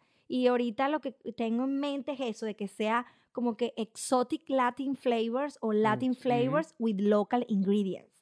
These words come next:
Speaker 2: Ok.
Speaker 1: Que ese es el punto donde yo quiero como
Speaker 2: Eso
Speaker 1: que
Speaker 2: es lo que quieres
Speaker 1: trabajar
Speaker 2: alcanzar.
Speaker 1: con los farmers o por lo
Speaker 2: Ah.
Speaker 1: menos con los supermercados. Pero,
Speaker 2: Ujú.
Speaker 1: o sea, yo voy a hacer un guacamole. Obviamente tengo que comprarte tu aguacate, es australiano, es de aquí, es,
Speaker 2: Ujú.
Speaker 1: es, es, esa es la meta que, que quiero como alcanzar.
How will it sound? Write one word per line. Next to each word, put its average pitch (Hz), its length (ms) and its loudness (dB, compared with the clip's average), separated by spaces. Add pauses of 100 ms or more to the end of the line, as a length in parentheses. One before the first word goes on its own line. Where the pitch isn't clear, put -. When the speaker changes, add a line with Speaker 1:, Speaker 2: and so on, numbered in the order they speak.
(140)
Speaker 2:
Ok. 120 200 -6
Speaker 1:
Que 107 260 -6
ese 247 200 -4
es 254 80 -4
el 277 140 -2
punto 285 360 -2
donde 262 160 -2
yo 202 160 -4
quiero 240 280 0
como 127 120 -4
Speaker 2:
Eso 233 100 -4
Speaker 1:
que 147 60 0
Speaker 2:
es 135 80 0
lo 139 100 0
que 123 100 -6
quieres 113 160 -6
Speaker 1:
trabajar 233 420 4
Speaker 2:
alcanzar. 226 60 -8
Speaker 1:
con 262 120 0
los 277 140 0
farmers 233 760 4
o 220 100 -2
por 214 120 -4
lo 214 60 2
Speaker 2:
Ah. - 20 0
Speaker 1:
menos 220 200 0
con 302 120 -6
los 285 100 -4
supermercados. 220 800 0 (300)
Pero, 240 180 2
Speaker 2:
Ujú. 233 100 0
Speaker 1:
o - 20 -12
sea, 233 120 0
yo 214 100 2
voy 226 80 4
a 247 40 2
hacer 277 200 -2
un 294 80 -2
guacamole. 269 600 2
Obviamente 220 540 -2
tengo 247 280 0
que 349 100 -4
comprarte 208 440 -4
tu 311 100 2
aguacate, 233 520 2
es 190 80 -8
australiano, 240 640 0
es 214 80 -4
de 247 80 0
aquí, 233 480 -2
es, 139 340 0
Speaker 2:
Ujú. 165 80 -8 (340)
Speaker 1:
es, 269 160 4
es, 311 300 2
esa 247 220 2
es 311 80 0
la 320 100 2
meta 285 380 0
que, 269 400 -2 (100)
que 214 200 -4
quiero 220 520 0
como 240 300 0
alcanzar. 185 720 -4